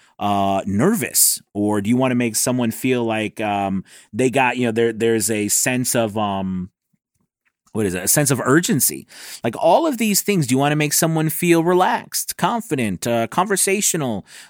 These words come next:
Like, do you wanna make someone feel like you know exactly what you're talking about and they should trust you? Like, there's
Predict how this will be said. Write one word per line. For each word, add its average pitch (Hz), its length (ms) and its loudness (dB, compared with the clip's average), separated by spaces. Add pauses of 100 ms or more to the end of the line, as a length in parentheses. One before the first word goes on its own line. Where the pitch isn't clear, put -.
Like, 117 100 -2
do 131 80 0
you 135 60 4
wanna 143 180 2
make 143 220 0
someone 143 400 0
feel 143 360 2
like 131 280 0
you 135 480 2
know 135 480 4
exactly 127 580 -2
what 123 180 0
you're 120 60 -6
talking 147 300 0
about 117 140 0
and 110 80 -2
they 110 40 0
should 101 220 -4
trust - 360 -2
you? - 100 -12 (600)
Like, 143 100 2
there's 170 200 4